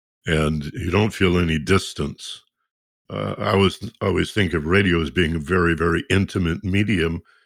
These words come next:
and T V a little more off-putting. But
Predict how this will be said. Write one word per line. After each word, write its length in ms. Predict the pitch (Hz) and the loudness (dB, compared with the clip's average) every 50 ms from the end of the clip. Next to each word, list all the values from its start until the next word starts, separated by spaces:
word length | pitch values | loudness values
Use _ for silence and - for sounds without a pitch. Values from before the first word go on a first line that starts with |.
| _ _ _ _ _ _ - | _ _ _ _ _ _ -12
and 400 | - - 80 90 85 78 73 - | -8 -6 -4 -2 -2 -4 -4 -4
T 180 | - - 98 | -2 0 0
V 200 | 90 78 95 98 | 2 4 4 4
a 80 | 90 80 | 4 4
little 260 | 78 82 92 82 82 | 4 2 2 2 2
more 320 | 90 87 80 80 82 - 95 | 2 2 0 0 -2 0 2
off-putting. 800 | 92 87 82 - - - - - 87 78 80 78 71 69 98 - _ _ _ _ _ _ _ _ _ _ _ _ - | 2 2 0 -2 -8 -10 -2 -2 0 2 2 0 0 -4 -8 -10 _ _ _ _ _ _ _ _ _ _ _ _ -2
But 280 | 90 82 82 85 87 | 0 2 2 2 0